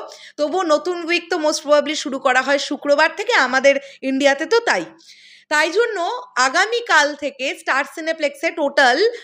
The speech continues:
আটান্নটা শো চলবে তুফানের এবং সব ছবি কোণঠাসা হয়ে গেছে,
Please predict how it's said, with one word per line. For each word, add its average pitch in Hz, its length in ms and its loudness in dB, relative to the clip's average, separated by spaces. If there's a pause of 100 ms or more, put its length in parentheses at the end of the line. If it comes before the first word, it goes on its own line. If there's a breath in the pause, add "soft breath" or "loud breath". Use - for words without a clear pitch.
আটান্নটা 453 760 0
শো 403 280 -2
চলবে 285 540 -2 (220)
তুফানের 269 500 -2 (380 loud breath)
এবং 453 300 2
সব - 360 0 (140)
ছবি 466 400 4
কোণঠাসা 349 540 -2
হয়ে 233 180 2
গেছে, 170 340 -6